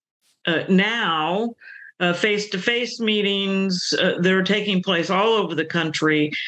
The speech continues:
There's, all those discussions are going on. And, um, so it's not just roses, and it's not like every organization is open to, "Hey, we'll take all of the,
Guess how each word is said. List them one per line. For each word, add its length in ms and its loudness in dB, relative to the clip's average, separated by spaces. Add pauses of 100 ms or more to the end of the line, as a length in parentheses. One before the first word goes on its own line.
(280)
There's, 960 0 (160)
all 240 2
those 340 0
discussions 720 0
are 80 2
going 380 2
on. 360 2 (120)
And, 560 -2
um, 320 -2
so 220 2
it's 160 -2
not 260 -2
just 220 -2
roses, 880 2
and 140 4
it's 220 -2
not 320 -2
like 440 -4 (120)
every 560 0
organization 840 0
is 160 2
open 440 2
to, 280 2
"Hey, 480 0
we'll 260 0
take 340 -2
all 400 2
of 220 0
the, 320 0